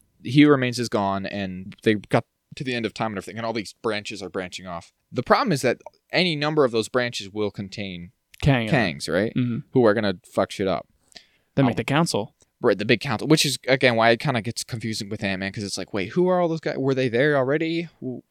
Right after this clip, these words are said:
Speaker 2: Do they,
Speaker 1: are they
Speaker 2: do,
Speaker 1: a result of
Speaker 2: do they all appear instantly because that's, 'cause of
Speaker 1: that?
Speaker 2: time?
Speaker 1: Yeah, yeah, exactly, 'cause everything is already, it's already happened if it's gonna happen.
Speaker 2: Yeah.
Speaker 1: Who knows, right? Again, these are questions we don't really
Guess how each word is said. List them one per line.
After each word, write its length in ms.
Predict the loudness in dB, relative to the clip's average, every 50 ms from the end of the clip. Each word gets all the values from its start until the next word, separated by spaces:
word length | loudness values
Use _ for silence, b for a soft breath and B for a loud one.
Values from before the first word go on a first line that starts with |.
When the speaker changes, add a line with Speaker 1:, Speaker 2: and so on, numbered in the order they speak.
| _ _
Speaker 2:
Do 100 | 6 8
they, 100 | 8 10
Speaker 1:
are 40 | 10
they 100 | 12 12
Speaker 2:
do, 60 | 12
Speaker 1:
a 40 | 12
result 420 | 10 6 4 4 4 4 4 2
of 480 | 0 0 2 2 2 -2 -8 -16 -20 _ _
Speaker 2:
do 80 | 4 4
they 100 | 4 6
all 160 | 6 6 6
appear 260 | 6 6 4 2 2 2
instantly 440 | 2 0 0 0 0 2 2 2
because 220 | 2 2 0 0 -2
that's, 160 | -2 -2 -4 -6 -4
'cause 120 | -2 -2 -2
of 120 | -2 -2
Speaker 1:
that? 300 | 0 2 2 4 4 2
Speaker 2:
time? 140 | 0 0 4 6
Speaker 1:
Yeah, 160 | 8 8 8
yeah, 300 | 8 8 6 6 4 2 -2
exactly, 460 | -4 -4 0 0 0 0 0 -4 -8
'cause 200 | -8 -8 -8 -6
everything 400 | -6 -6 -6 -8 -10 -14 -16 -18 -20 _ _ _ -12
is 120 | -10 -8 -6
already, 200 | -6 -6 -6 -6
it's 140 | -8 -6 -4
already 160 | -4 -4 -4
happened 340 | -2 -4 -4 -2 -2 -4 -6
if 80 | -6 -8
it's 120 | -8 -8
gonna 160 | -6 -6 -6
happen. 400 | -6 -6 -8 -6 -6 -6 -6 -6 -10 _ _ -4
Speaker 2:
Yeah. 240 | -2 -2 -2 -4 -6 _ _ _ _ _ _ -14 -10
Speaker 1:
Who 120 | -10 -8
knows, 340 | -8 -8 -8 -10 -10 -8 -6
right? 240 | -4 -2 -2 -4 -6 _ _ _ _
Again, 220 | -16 -14 -14 -14 -14
these 160 | -14 -12 -12
are 80 | -12
questions 400 | -10 -8 -8 -8 -8 -8 -14 -16
we 120 | -16 -14 -14
don't 120 | -12 -12
really 280 | -12 -12 -10 -10 -12